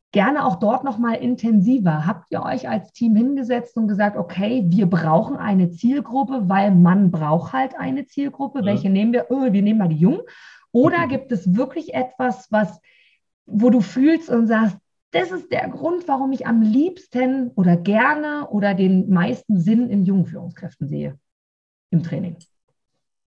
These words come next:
Speaker 2: Ja, ja, ganz einfach. Also wir haben ja in der Vergangenheit schon sehr oft mit, mit, äh, Führungskräften gearbeitet und die waren halt bunt gemixt.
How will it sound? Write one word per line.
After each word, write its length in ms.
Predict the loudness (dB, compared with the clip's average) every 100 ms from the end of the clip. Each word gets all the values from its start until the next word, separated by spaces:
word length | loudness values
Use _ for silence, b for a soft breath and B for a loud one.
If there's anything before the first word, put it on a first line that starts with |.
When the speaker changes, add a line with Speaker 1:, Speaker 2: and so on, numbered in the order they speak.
| _
Speaker 2:
Ja, 520 | -12 -8 -6 -6 -8
ja, 140 | -4 -2
ganz 220 | -2 -4
einfach. 380 | -6 -6 -4 -6
Also 320 | -4 -6 -6
wir 160 | -4 0
haben 180 | 0
ja 80 | 0
in 80 | 0
der 120 | -2
Vergangenheit 520 | -2 -2 -2 -2 -4
schon 280 | -4 -8 -4
sehr 140 | -2 0
oft 220 | -2 -4
mit, 360 | -10 -10 -20 -10
mit, 360 | -8 -10 _
äh, 160 | -6 -6
Führungskräften 600 | -4 -4 -4 -6 -8 -4
gearbeitet 480 | -2 2 4 2 2
und 80 | -4
die 100 | -6
waren 240 | -6 -6
halt 200 | -10 -10
bunt 240 | -8 -8
gemixt. 540 | -6 -2 -2 -2 -10